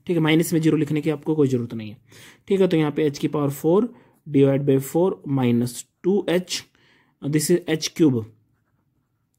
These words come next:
divide by three, ओके ना। अब now we will get what, थ्री एच क्यूब। अब ये बन जाएगा आपका H की पावर four divide by two, और ये बनेगा आपका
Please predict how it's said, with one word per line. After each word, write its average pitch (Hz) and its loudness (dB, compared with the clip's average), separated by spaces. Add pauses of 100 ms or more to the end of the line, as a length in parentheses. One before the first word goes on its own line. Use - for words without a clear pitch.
(160)
divide 135 4
by 147 0 (840)
three, 110 -8 (480)
ओके 143 0
ना। 208 2 (460)
अब 139 0
now 143 4 (960)
we 156 2
will 160 4
get 143 2
what, 120 -2 (320)
थ्री 151 0 (1300)
एच 151 -2
क्यूब। 117 2
अब 160 0
ये 165 4
बन 151 0
जाएगा 147 2
आपका 143 -2
H 139 -4
की - -16
पावर 135 -2 (100)
four 160 2 (100)
divide 135 2
by 123 2 (160)
two, 220 -2 (520)
और 143 -2
ये 143 6
बनेगा 147 0 (220)
आपका 135 -2